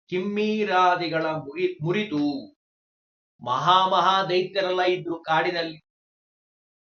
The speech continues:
ಅದರಲ್ಲಿ ಒಬ್ನು ಕಿಮ್ಮೀರ, ಕಿರ್ಮೀರ ಅಂತ ಕರೀತಾರ ಅವನನ್ನ.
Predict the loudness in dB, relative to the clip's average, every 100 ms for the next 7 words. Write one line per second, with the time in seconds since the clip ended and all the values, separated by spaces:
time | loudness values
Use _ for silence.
0 | _ -4 2 2 2 0 2 2 0 -2
1 | -2 -4 -8 -8 -6 -4 -2 2 4 2
2 | 0 -4 -4 -2 -2 2 2 2 -2 -6
3 | -4 -4 0 0 0 -6 -12